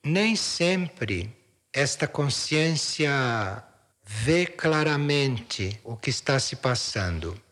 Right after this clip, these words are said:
mas ela percebe claramente que existe uma vida, que existe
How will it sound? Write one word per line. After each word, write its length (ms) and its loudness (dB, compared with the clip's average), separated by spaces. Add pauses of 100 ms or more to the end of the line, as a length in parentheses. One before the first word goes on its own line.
(600)
mas 800 -2 (300)
ela 960 2 (300)
percebe 1000 2 (540)
claramente 1160 0 (320)
que 140 2
existe 1040 0 (120)
uma 720 2
vida, 800 -2 (300)
que 140 0
existe 920 0